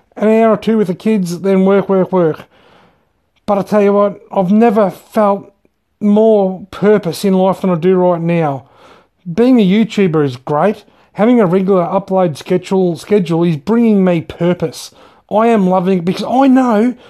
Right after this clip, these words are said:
that I've got people waiting for seven P M, watching their watches, because I've got YouTube channels that I like to watch. Casey Neistat from America, a vlogger, loves cameras.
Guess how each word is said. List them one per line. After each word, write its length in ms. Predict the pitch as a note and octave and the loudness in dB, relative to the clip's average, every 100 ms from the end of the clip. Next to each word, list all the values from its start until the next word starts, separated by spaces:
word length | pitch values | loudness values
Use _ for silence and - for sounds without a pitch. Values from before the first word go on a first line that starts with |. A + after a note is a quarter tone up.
| _ _ | _ _
that 100 | G#3+ | -4
I've 220 | A3+ A3+ | -2 -2
got 180 | G3+ G#3 | -4 -6
people 520 | - A#3 - F#3+ G3 - - _ | -2 -2 0 -2 -2 -10 -20 _
waiting 520 | F3+ A#3+ C4 A3+ G3+ | -6 0 0 2 0
for 120 | F#3 F#3 | 0 -2
seven 320 | A#3 G#3+ G3+ | -2 0 0
P 280 | F#3 G3+ G#3+ | 0 0 2
M, 280 | G3 C#3+ - - - | 0 -2 -8 -20 -10
watching 540 | G#3 C4+ C4+ C4 B3 A#3 | -4 -4 0 0 2 4
their 180 | A3+ | 2
watches, 600 | G3+ G3+ A#3 - F#3 C#3+ - - - | 2 -2 -4 -2 -2 -2 -10 -14 -4
because 240 | B3 A3 | -2 0
I've 280 | C4+ C#4 A#3+ | 0 -2 0
got 140 | B3+ | -2
YouTube 540 | A3+ B3 A3+ - A#3 F3+ | 0 0 0 -2 -4 -2
channels 300 | G#3 A3 F#3 | 0 0 0
that 80 | G3 | -2
I 240 | G3+ A3 | 0 2
like 280 | G#3+ F#3+ F#3 | 2 0 -2
to 60 | F3 | -2
watch. 320 | D#3+ C#3+ - - - _ | -2 -4 -14 -20 -20 _
Casey 380 | - C4 F#3 A#3+ | -2 -2 0 0
Neistat 560 | A3 A3 G#3+ - F3 | 2 2 0 -4 -6
from 160 | - G3+ | -4 -2
America, 440 | G3 G3+ G3+ G3 | 0 0 0 0
a 100 | E3+ | -2
vlogger, 520 | D#3 G3 G#3+ G3+ D#3+ - - - - | 0 0 0 0 -4 -8 -20 -18 -4
loves 240 | G#3 F3+ | -4 -4
cameras. 560 | - G#3 A3 F#3+ C3+ | -4 0 0 0 -2